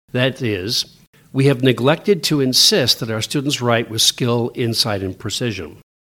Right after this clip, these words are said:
We've taught them that substandard writing is acceptable, and now they are telling us that that kind of writing is the purview of digital technology. It seems to me that the era of Chat G P T and related technologies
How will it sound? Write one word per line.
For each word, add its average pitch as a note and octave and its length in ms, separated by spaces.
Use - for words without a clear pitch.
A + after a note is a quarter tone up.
We've D3+ 160
taught G3 280
them A2+ 240
that A2+ 180
substandard A2 800
writing G2 320
is A2+ 180
acceptable, C3 680
and B2+ 120
now C3+ 300
they C3 180
are A2 120
telling A2+ 360
us D#3+ 380
that G#2+ 180
that E3 240
kind B2+ 260
of G2 140
writing G2+ 420
is A#2 140
the A#2 100
purview A2 640
of F#2+ 220
digital G2 300
technology. F#2 840
It D#3+ 100
seems B3 260
to A#3 100
me A2 260
that G#2+ 200
the - 180
era E3 300
of B2+ 200
Chat - 300
G B2+ 180
P B2 180
T A#2+ 280
and A2+ 100
related A#2+ 300
technologies G#2 640